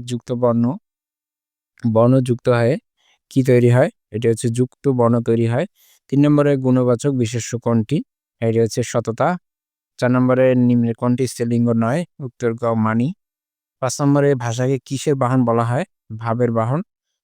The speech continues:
ছয় নম্বরে সংলাপ শব্দের সঠিক সন্ধিবিচ্ছেদ কোনটি? উত্তর হচ্ছে খ, সমযোগ লাভ। এরপরে সাত নম্বরে শুদ্ধ শব্দের সমার্থক শব্দ কোনটি? উত্তর কোনোটিই নয়। আট নম্বরে চাঁদের হাট বাগধারাটির অর্থ কি?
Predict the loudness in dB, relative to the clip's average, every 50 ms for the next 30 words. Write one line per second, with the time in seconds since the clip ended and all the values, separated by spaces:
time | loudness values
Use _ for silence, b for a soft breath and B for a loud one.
0 | -16 -8 -4 -2 0 2 2 2 2 0 -2 -2 -2 0 2 2 2 0 -2 -2
1 | -4 -4 -2 0 2 2 2 0 -2 -2 -2 -2 0 -2 -4 -2 0 0 2 2
2 | 2 0 -2 -4 -6 -10 -4 0 0 0 2 0 -2 -4 -4 _ _ _ _ _
3 | _ _ _ _ _ -12 -10 -4 0 2 2 2 0 -2 -6 -4 -2 -2 -2 -2
4 | 0 -2 0 2 2 2 0 0 0 0 0 0 0 -2 _ _ _ _ b b
5 | b b b b b b b b -10 -8 -8 -6 0 2 2 4 6 4 4 2
6 | 0 -2 -6 -2 0 0 2 2 2 2 2 2 0 -2 _ _ -18 -16 -12 -4
7 | -2 -2 -2 -2 0 -2 -2 0 0 0 0 0 0 0 0 0 0 0 -2 0
8 | -2 -2 -4 -6 -10 -8 -4 -4 -4 -2 -2 -4 -2 -2 0 0 0 -2 -2 -4
9 | -6 -6 b b b b b b _ -10 -10 -10 -10 _ -2 0 0 0 0 -4
10 | _ -2 0 0 0 2 2 2 2 2 2 0 -2 -4 _ _ _ _ _ _
11 | _ _ _ _ _ _ _ -6 -6 -4 -2 0 2 2 2 2 2 0 2 4
12 | 4 2 2 2 0 0 0 -2 0 2 2 2 2 2 2 0 0 0 -2 -2
13 | 0 0 -2 -2 -4 -4 -4 -4 -2 -2 -2